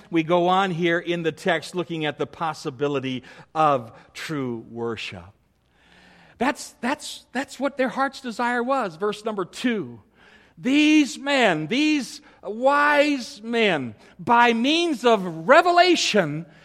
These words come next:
came to understand that there was a birth. And the star that God allowed to be that guidance for them brought them to that place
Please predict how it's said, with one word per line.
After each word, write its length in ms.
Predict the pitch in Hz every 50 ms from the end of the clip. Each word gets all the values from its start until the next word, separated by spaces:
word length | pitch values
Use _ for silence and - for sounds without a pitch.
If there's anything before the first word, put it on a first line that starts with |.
| _ _
came 320 | - - 247 262 330 339 285
to 120 | 285 277
understand 960 | 269 285 302 294 285 262 - - - - - 294 320 302 269 226 214 208 208
that 200 | 208 214 208 214
there 320 | 233 233 233 240 240 240 240 - -
was 480 | - 190 240 262 285 294 294 269 - - -
a 100 | 233 247
birth. 840 | 214 180 - 294 311 320 330 320 262 - - - - _ _ - _ _ _ _ _ _ _ _ _ - -
And 160 | - 240 240
the 80 | 226 220
star 760 | - - - - - 269 269 294 311 320 302 277 233 208 190
that 280 | 165 196 190 190 185 156
God 520 | 180 233 254 277 277 269 247 214 180 151 - - - -
allowed 720 | 214 208 208 208 220 240 262 277 285 269 233 190 165 -
to 80 | 202
be 380 | 190 160 151 240 277 294 285 262
that 380 | 196 220 202 196 170 165 151 -
guidance 520 | 233 233 233 277 294 285 269 233 - -
for 160 | - 220 202
them 180 | 170 208 196 190
brought 460 | 147 175 220 262 294 320 302 - -
them 160 | 294 262 240
to 180 | - - 247 233
that 320 | 196 226 220 220 220 -
place 720 | - 262 269 285 302 302 302 262 - - - - - -